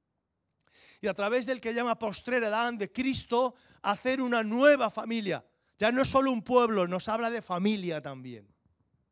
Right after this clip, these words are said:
Nosotros pertenecemos a la familia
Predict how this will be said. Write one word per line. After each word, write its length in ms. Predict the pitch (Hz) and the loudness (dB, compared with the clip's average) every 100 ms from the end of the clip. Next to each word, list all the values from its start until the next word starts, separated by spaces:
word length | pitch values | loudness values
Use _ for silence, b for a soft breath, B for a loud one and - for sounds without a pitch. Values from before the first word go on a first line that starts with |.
| _ _ _ _ _ _ _ _ _ _ _ _ _ _ _ _ _ | _ _ _ _ _ _ _ _ _ _ _ _ _ _ _ _ _
Nosotros 720 | 160 165 - 208 190 175 151 - | -14 -12 -8 -10 -10 -10 -12 -10
pertenecemos 960 | 160 135 147 143 127 165 147 127 - - | -12 -12 -14 -14 -12 -12 -12 -14 -18 -20
a 120 | - | -20
la 120 | 107 | -20
familia 640 | - - 104 117 82 - | -20 -20 -20 -20 -20 -20